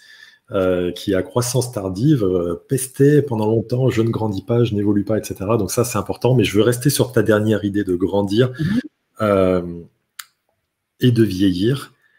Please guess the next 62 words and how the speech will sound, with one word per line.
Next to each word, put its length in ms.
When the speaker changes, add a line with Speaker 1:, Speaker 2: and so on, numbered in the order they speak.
Speaker 1:
Parce 160
qu'en 120
fait, 300
il 20
y 40
a 20
une 100
très, 180
très 180
grande 180
différence 460
entre 200
la 140
vieillesse 680
et 60
la 120
sagesse. 520
Et 40
là, 140
on 40
va 100
boucler 280
la 120
boucle 320
avec, 300
euh, 180
l'amour 480
de 100
la 100
sagesse. 520
Speaker 2:
Mhm. 100
Speaker 1:
On 120
peut 140
être, 340
comme 160
tu 100
l'as 80
très 140
bien 160
dit, 180
un 100
vieux 220
con, 360
on 60
peut 120
être 180
un 120
jeune 340
con. 320
Speaker 2:
Bien 100
Speaker 1:
Euh, 160
Speaker 2:
sûr. 120
Speaker 1:
la, 80
la 140
sagesse 460
n'attend 260
pas, 280
euh, 120
le 100
nombre 360
des 200
années. 380